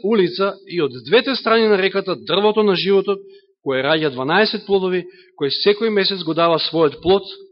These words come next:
а лисјата на дрвото се за исцелување на народите.“ Затоа и, ако се сеќавате, од неодамна читавме во Исаја шеесет шеста глава, ќе одиме од месец на месец, односно од први до први,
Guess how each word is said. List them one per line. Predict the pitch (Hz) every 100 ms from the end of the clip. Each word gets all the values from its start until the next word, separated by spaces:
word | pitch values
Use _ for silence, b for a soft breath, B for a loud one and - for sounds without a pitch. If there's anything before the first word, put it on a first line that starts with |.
| B B B 117
а | 131
лисјата | 170 - 180
на | 160
дрвото | 139 156 160 156
се | 170
за | 139 143
исцелување | 139 127 127 139 131 120
на | 120
народите.“ | 117 113 110 90 _ _ _ _ _ _ _ _ _
Затоа | - 131 127 127
и, | 123 120 120 117
ако | 123
се | - -
сеќавате, | 135 123 113 110
од |
неодамна | 117 123 123 123
читавме | 120 117 113 117
во | 110
Исаја | 113 123 120 113
шеесет | 123 113
шеста | 117 -
глава, | 104 120 123 117 b b b _
ќе | 113
одиме | 139 147 127 107
од | 117 120 - - _ _ _ _ _
месец | 104 127 127 120 -
на | 117
месец, | 120 120 113
односно | 117 110 - 107
од | 104 _ _
први | 147 127 113 104 113
до | 110 -
први, | 131 107 101